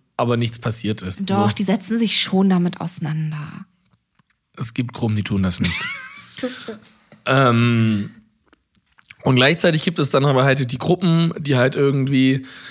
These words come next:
Speaker 1: seit dreißig Jahren damit beschäftigt sind, zu diskutieren, wie man denn jetzt irgendwie materialistisch die Kantsche Erkenntnistheorie, äh, anwendet.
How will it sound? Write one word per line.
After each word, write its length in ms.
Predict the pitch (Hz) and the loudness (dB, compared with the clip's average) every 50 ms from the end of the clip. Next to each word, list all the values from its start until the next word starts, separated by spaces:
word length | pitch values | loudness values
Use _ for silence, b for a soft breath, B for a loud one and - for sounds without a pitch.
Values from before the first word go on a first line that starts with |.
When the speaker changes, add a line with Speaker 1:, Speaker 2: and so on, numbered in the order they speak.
| B B B B | B B B B
Speaker 1:
seit 500 | - - - 120 127 135 - - - - | -6 0 2 2 2 2 -2 -6 -6 0
dreißig 380 | 127 127 139 147 147 - 143 117 | 2 4 4 4 4 2 0 0
Jahren 220 | 147 139 135 139 | 2 2 2 2
damit 240 | 135 131 131 131 - | 2 2 0 0 0
beschäftigt 640 | - 120 - - 160 - 143 - - - 127 117 | 0 0 2 0 0 -2 -4 -4 -4 -4 -4 -4
sind, 200 | - 131 123 123 | -2 -4 -4 -2
zu 60 | 117 123 | -4 -4
diskutieren, 800 | 127 120 - - 139 120 - - - 156 147 143 139 147 147 147 | -4 -4 -4 -6 -6 -8 -6 -2 0 2 2 2 2 0 0 -2
wie 200 | - 127 135 151 | -2 0 2 2
man 180 | 156 156 147 139 | 2 2 2 2
denn 160 | 139 135 135 | 0 0 0
jetzt 260 | 131 135 131 135 - | 0 0 -2 -4 -4
irgendwie 280 | - 147 131 123 123 123 | -4 -2 -2 -2 0 0
materialistisch 720 | 127 127 123 - - 113 120 123 131 143 135 - - 127 - | 0 0 0 0 0 0 2 2 2 2 2 0 0 -2 -2
die 120 | - 117 | -2 -2
Kantsche 340 | - - 123 123 131 - 135 | -2 0 0 0 0 0 0
Erkenntnistheorie, 1040 | 120 113 110 - 131 135 131 117 107 - - - 113 110 104 101 110 101 101 98 95 92 B B B B B B B B B B B _ - | 0 0 0 0 0 0 -2 -4 -4 -4 -2 0 0 2 2 2 2 2 2 2 0 0 B B B B B B B B B B B _ -2
äh, 60 | 135 | 0
anwendet. 1200 | 127 117 113 113 113 110 - - - 117 117 120 120 113 117 110 107 104 107 110 123 143 - - | 2 4 4 4 2 0 -2 -2 0 0 2 2 4 4 4 4 4 4 4 4 2 2 -2 -8